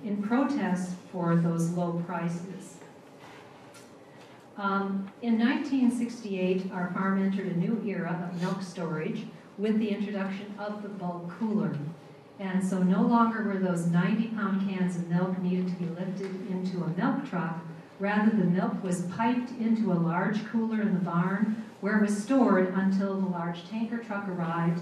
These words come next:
and then it was transported, the milk was transported to Madison. And then about,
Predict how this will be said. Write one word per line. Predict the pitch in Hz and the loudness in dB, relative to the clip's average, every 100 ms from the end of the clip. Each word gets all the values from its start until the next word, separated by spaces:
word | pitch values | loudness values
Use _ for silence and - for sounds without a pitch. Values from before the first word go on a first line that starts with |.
| - | -4
and | 170 | 0
then | 170 | 2
it | 170 | 2
was | 170 175 | 2 -2
transported, | 185 170 165 - 170 170 165 | -4 -4 -4 -4 -4 -4 -4
the | 170 | -4
milk | 170 165 | -2 -2
was | - - | -4 -8
transported | - 165 160 - 165 160 | -6 -6 -6 -6 -6 -6
to | - - | -8 -12
Madison. | 170 170 170 - 147 139 - - - - - - - - - - - - | -2 0 0 -2 -4 -6 -8 -12 -16 -20 -20 -20 -20 -20 -20 -20 -20 -6
And | 226 | 6
then | 254 262 | 8 8
about, | 233 220 220 | 8 4 2